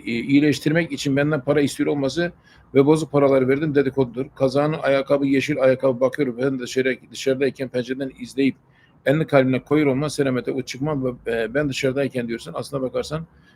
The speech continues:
kan bağı olmayan birilerden gelecek olan hayırlı bir haberin seni mutlu etmesini göstermiş. Tuğçe, eşimle ter-, e, tarlada yukarı merdivenlere çık-, yukarıya çıkıyoruz. Bacaklarım ovduk, beyaz tozlar gö-, döküldü diyorsun. Eşine beraber yapmış olduğun bir fikirle alakalı, bu yazın içerisinde yapmış olduğun bir niyetle alakalı kışın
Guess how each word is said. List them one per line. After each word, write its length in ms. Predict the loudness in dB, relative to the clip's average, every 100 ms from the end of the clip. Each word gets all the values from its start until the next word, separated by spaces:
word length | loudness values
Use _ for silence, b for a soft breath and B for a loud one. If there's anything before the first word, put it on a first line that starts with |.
| b
kan 200 | 0 2
bağı 80 | 4
olmayan 300 | 2 2 0
birilerden 380 | 0 2 0 -2
gelecek 340 | -2 -2 -2
olan 160 | -4 -2
hayırlı 260 | -2 -2 -4
bir 80 |
haberin 260 | -4 -4 -6
seni 200 | -4 -2
mutlu 260 | -2 -2 -6
etmesini 360 | -6 -12 -12
göstermiş. 440 | -10 -10 -10 -12 -8
Tuğçe, 320 | -8 -6 -6
eşimle 360 | -4 -2 -2 0
ter-, 200 | 0 0
e, 280 | 0 -4 -8 _ b b _
tarlada 320 | 6 6 6
yukarı 360 | 4 4 2 2
merdivenlere 520 | 2 2 0 0 -2
çık-, 200 | -4 -4
yukarıya 380 | -4 0 0 0
çıkıyoruz. 320 | -2 -4 -2
Bacaklarım 520 | -2 -2 0 0 -2 -4
ovduk, 340 | -4 -4 -4 2
beyaz 300 | 2 2 -2
tozlar 340 | -2 0 -2
gö-, 260 | -2 -6 -6
döküldü 320 | -8 -10 -8
diyorsun. 320 | -8 -8 -10 _ b b b
Eşine 260 | -6 0 2
beraber 360 | 4 4 2 -2 -2
yapmış 280 | -4 -2
olduğun 220 | -4 -2 -2
bir 60 |
fikirle 340 | -6 -6 -2 -2
alakalı, 400 | -2 -2 -2 0
bu 60 |
yazın 240 | 0 0 -4
içerisinde 360 | -6 -6 -4
yapmış 240 | -6 -4 -6
olduğun 140 | -4
bir 60 | -2
niyetle 280 | -2 -2
alakalı 360 | -4 -2 -4 -6
kışın 280 | -10 -10